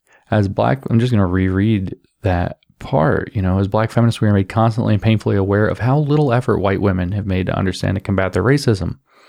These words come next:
which requires, among other things, that they have a more than superficial comprehension of race, color, and black history and culture. They have to go do the work.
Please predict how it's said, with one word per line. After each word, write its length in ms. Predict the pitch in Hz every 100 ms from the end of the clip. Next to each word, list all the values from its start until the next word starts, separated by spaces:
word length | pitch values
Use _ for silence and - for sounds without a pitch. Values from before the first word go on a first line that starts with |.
| _ - _ _ _ _ _ _ _ _ _ _ _ _ _ -
which 180 | 120
requires, 580 | 113 - 117 117 113 - - _
among 240 | 101 98
other 200 | 117 143
things, 260 | 135 127 127
that 200 | 117 113
they 240 | 113 110 101
have 180 | 104
a 60 | 104
more 320 | 98 104 127
than 100 | 127
superficial 540 | - 123 110 110 104 98
comprehension 540 | 104 98 101 98 95
of 100 | 92
race, 200 | 95 95
color, 280 | - 95 92
and 80 | 90
black 220 | 90 -
history 280 | 92 - 87
and 80 |
culture. 480 | - 107 - - 92 -
They 100 | 98
have 100 | 90
to 60 |
go 140 | 95 90
do 220 | 90 87
the 100 | 85
work. 480 | 90 104 - -